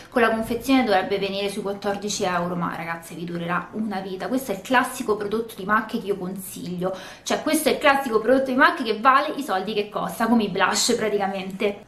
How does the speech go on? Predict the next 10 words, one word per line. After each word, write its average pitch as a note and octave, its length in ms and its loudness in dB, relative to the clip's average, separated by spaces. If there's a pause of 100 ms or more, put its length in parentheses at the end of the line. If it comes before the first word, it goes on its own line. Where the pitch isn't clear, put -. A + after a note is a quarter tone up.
(100)
Un - 220 6
prodotto E4+ 460 6
per B3 120 4
gli B3 120 6
occhi C#4+ 200 2
che A3 120 0
mi A3 100 4
ha C4 60 6
deluso A#3 420 0
tantissimo A3 960 -2